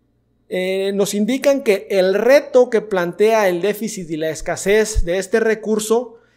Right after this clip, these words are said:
exige tecnologías y a la vez estrategias de gestión integrada del recurso hídrico. Pues, según se menciona,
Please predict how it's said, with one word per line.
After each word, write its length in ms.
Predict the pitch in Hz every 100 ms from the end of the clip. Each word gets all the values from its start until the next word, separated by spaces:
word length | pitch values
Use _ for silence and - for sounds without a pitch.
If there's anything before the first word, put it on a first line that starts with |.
| _ _ -
exige 580 | 190 - 226 262 277
tecnologías 1400 | 277 - 208 - 185 180 170 170 165 240 277 165 143 - -
y 140 | 170
a 60 | 170
la 140 | 160
vez 320 | 185 220 220
estrategias 880 | 202 185 - 156 143 190 202 226 190
de 100 | 156
gestión 680 | - 156 - 185 208 233 262 -
integrada 960 | 240 262 202 156 165 170 220 262 _ _ _ _ -
del 640 | 202 247 269 269 196 165
recurso 600 | 170 160 180 180 202 208
hídrico. 720 | 240 240 180 - - 117 _ _ _ _ _ _ _ -
Pues, 500 | 202 240 269 269 -
según 340 | - 165 160 190
se 120 | 226
menciona, 720 | 226 202 - 202 214 226 -